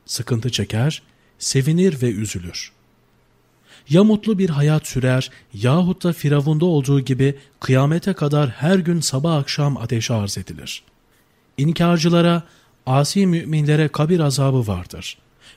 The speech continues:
Bu hususta Resulullah sallallahu aleyhi ve sellem, "Kabir ya cennet bahçelerinden bir bahçe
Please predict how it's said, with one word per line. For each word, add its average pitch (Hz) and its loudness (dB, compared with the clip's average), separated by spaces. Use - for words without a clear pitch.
Bu 151 4
hususta 170 2
Resulullah 151 0
sallallahu 139 0
aleyhi 123 0
ve 92 -6
sellem, 104 -6
"Kabir 190 0
ya 147 2
cennet 170 2
bahçelerinden 147 0
bir 120 0
bahçe 120 -2